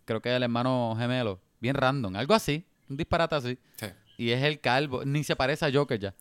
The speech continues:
Speaker 1: <laughs>
Speaker 2: Pues.
Speaker 1: Es bien, es, es bien weird.
Speaker 2: ¿Y
Speaker 1: Como que la
Speaker 2: finalmente era
Speaker 1: decisión
Speaker 2: Joker
Speaker 1: es
Speaker 2: o
Speaker 1: bien
Speaker 2: nunca te
Speaker 1: weird.
Speaker 2: enseñaron Joker?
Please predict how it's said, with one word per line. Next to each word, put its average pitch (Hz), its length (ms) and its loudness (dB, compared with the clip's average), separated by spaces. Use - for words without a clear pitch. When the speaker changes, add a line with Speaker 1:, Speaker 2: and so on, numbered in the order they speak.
Speaker 1:
<laughs> - 560 0
Speaker 2:
Pues. - 120 -14
Speaker 1:
Es 107 120 -6
bien, 143 200 2
es, 131 180 0
es 120 180 0
bien 139 200 2
weird. 127 320 4
Speaker 2:
¿Y 120 120 0
Speaker 1:
Como 135 160 6
que - 80 4
la 139 80 6
Speaker 2:
finalmente 180 240 4
era - 100 6
Speaker 1:
decisión 175 180 6
Speaker 2:
Joker 120 140 0
Speaker 1:
es 107 60 2
Speaker 2:
o 104 40 0
Speaker 1:
bien 143 140 4
Speaker 2:
nunca 139 100 2
te 123 40 6
Speaker 1:
weird. 127 120 4
Speaker 2:
enseñaron 113 340 0
Joker? 92 280 -10